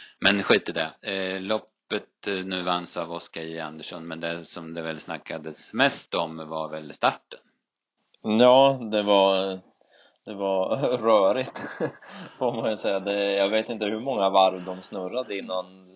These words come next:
Speaker 2: startkommandona, eh, kom igång. Och det var ju, ja, det var ju my-, mycket märkligt, får man säga.
Speaker 1: Ja, precis. Mark-, det var ju så här att Mark Elias var, hade räknat fel på, det var ju dubbla springband och han stod fyrtio, så att han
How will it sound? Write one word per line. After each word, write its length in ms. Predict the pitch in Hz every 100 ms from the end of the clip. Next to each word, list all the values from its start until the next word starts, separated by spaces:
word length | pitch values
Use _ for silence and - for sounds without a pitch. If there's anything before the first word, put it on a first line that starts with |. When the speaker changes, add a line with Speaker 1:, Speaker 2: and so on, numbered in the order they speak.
| 98
Speaker 2:
startkommandona, 1120 | 98 - 98 90 - 98 90 90 90 87 90 92
eh, 480 | 107 98 95 101
kom 280 | 98 101 92
igång. 400 | 90 101 113 95
Och 120 | 87
det 100 | 92
var 180 | 92 95
ju, 240 | 92 92 92 95
ja, 280 | - 98 98
det 80 | 95
var 120 | 98
ju 120 | 95
my-, 280 | 98 104 101
mycket 360 | 107 - - 110
märkligt, 380 | 92 95 101
får 100 | -
man 160 | 92 87
säga. 220 | 90 95 - -
Speaker 1:
Ja, 280 | 101 98 85
precis. 340 | 87 101 95
Mark-, 320 | 113 117 123 113
det 60 |
var 100 | 123
ju 60 | 113
så 120 | 107
här 80 | 98
att 120 | 95
Mark 200 | 107 107
Elias 360 | 107 98 95 -
var, 220 | 95 95
hade 240 | 92 95 87
räknat 340 | 85 - 87
fel 220 | 101 90
på, 280 | 82 - 85
det 120 | 85
var 140 | 92 90
ju 120 | 90
dubbla 440 | 85 107 82 90
springband 1160 | 82 - 87 82 80 82 80 _ 98 92 82 82
och 60 | 82
han 140 | 78
stod 400 | - 85 78 80
fyrtio, 560 | - 101 - _ 82 78
så 100 | 80
att 120 | -
han 180 | 82